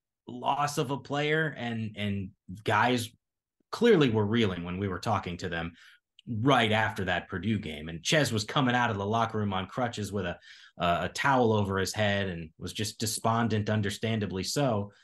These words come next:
But now you've had that time. Now you have to lock in and get ready for this game. And I don't know exactly what the answer is, other than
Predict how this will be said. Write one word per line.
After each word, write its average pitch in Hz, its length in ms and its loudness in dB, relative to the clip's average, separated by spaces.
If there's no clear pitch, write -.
But 131 200 0
now 143 260 4
you've 156 180 4
had 135 220 2
that 123 220 2
time. 117 320 0
Now 104 140 2
you 160 140 0
have 139 260 -2
to 110 240 -4
lock 120 420 0
in 123 300 0
and 101 140 -2
get 110 180 -4
ready 117 220 0
for 107 140 -6
this 98 200 -6
game. 110 480 0
And 117 160 0
I 139 120 2
don't 160 140 2
know 151 160 4
exactly 120 360 0
what 107 160 -2
the 101 160 -4
answer 90 320 -6
is, 80 180 -8
other 87 220 -2
than 85 340 -4